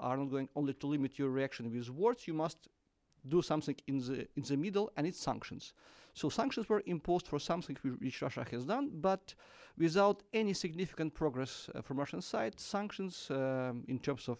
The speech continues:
uh, Russian membership in, Russian parliament, pa-, pa-, participation in, uh, Parliamentary Assembly of Council of Europe,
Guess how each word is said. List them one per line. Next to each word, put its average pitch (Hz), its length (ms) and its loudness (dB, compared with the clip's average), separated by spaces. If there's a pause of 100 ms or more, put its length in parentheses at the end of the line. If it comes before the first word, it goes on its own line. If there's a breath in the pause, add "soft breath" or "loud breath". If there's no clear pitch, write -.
uh, 117 140 0
Russian 127 400 0
membership 123 680 -2
in, 117 340 -4
Russian 143 220 2
parliament, 135 280 2 (140)
pa-, - 180 -6
pa-, - 100 0
participation 120 640 -4
in, 131 180 0 (540 loud breath)
uh, 117 220 2
Parliamentary 135 520 4
Assembly 131 400 0
of - 160 -4
Council 131 300 2
of - 120 -4
Europe, 214 220 2